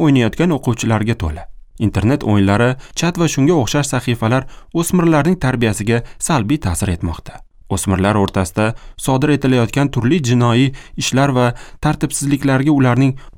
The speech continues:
ko'ngilochar sahifalarga ruju qo'ygani, ertayu kech internet klublarda o'yin o'ynab kun o'tkazayotgani ham sababdir. Internet o'yinlarining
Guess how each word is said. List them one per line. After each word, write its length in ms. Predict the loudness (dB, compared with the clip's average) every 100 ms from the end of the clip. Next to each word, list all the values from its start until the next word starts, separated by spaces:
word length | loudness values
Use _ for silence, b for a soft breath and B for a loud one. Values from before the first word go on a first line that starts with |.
| 2
ko'ngilochar 520 | 4 4 2 2 0 0
sahifalarga 720 | -2 0 2 2 2 2 0 b b 0
ruju 240 | 2 2 2
qo'ygani, 380 | 0 0 -4 -10 -16 _ -20 -4 -2
ertayu 300 | 2 2 2 2
kech 160 | 0 2
internet 360 | 2 2 2 2
klublarda 460 | 0 2 2 2 0 -2 b b
o'yin 280 | 2 4 2 2
o'ynab 240 | 2 2 -2 b -2
kun 140 | 0 0
o'tkazayotgani 680 | -2 -2 0 0 0 0 0 0
ham 140 | -2 -2 b
sababdir. 480 | -4 -2 -4 -6 -14 -14 -18 -20 -18 -2 -2
Internet 420 | 0 0 0 0
o'yinlarining 580 | 2 4 4 2 2